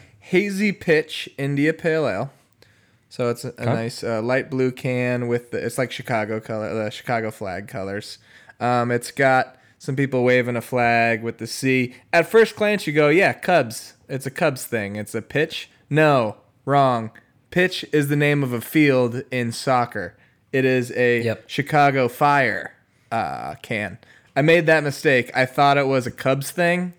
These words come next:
Speaker 1: and then when I looked closer, it was a soccer thing, which is fine.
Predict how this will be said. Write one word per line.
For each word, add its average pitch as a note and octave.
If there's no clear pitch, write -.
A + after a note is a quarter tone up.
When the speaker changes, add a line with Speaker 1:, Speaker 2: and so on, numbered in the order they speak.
Speaker 1:
and B2
then A#2+
when A#2
I A2
looked A2
closer, G2+
it F#2+
was D2+
a G#2
soccer -
thing, -
which C#3+
is C#3
fine. -